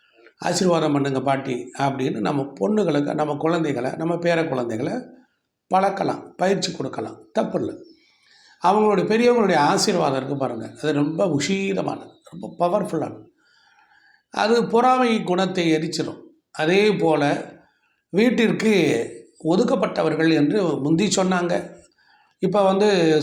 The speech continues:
சுமங்கலி இல்ல, ஒரு அம்மா பக்கத்துல வயசானவங்க இருக்காங்க, அவங்க கிட்ட போய் சொல்லலாம், "கொஞ்சம் வீட்டை பார்த்துக்கங்க, நான் போயிட்டு வந்துடுறேன்" அப்படின்னு சொல்லலாம். அவர்கள் பார்த்து நம்மளையும் மதித்து சொல்லுகிறார்களே என்று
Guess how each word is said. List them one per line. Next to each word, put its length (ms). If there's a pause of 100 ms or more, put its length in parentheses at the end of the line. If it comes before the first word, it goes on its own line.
சுமங்கலி 400
இல்ல, 440
ஒரு 120
அம்மா 240
பக்கத்துல 360
வயசானவங்க 480
இருக்காங்க, 600 (760)
அவங்க 280
கிட்ட 180
போய் 240
சொல்லலாம், 440 (200)
"கொஞ்சம் 240
வீட்டை 220
பார்த்துக்கங்க, 800
நான் 220
போயிட்டு 280
வந்துடுறேன்" 500
அப்படின்னு 300
சொல்லலாம். 640 (840)
அவர்கள் 500
பார்த்து 380
நம்மளையும் 680
மதித்து 500
சொல்லுகிறார்களே 840
என்று 640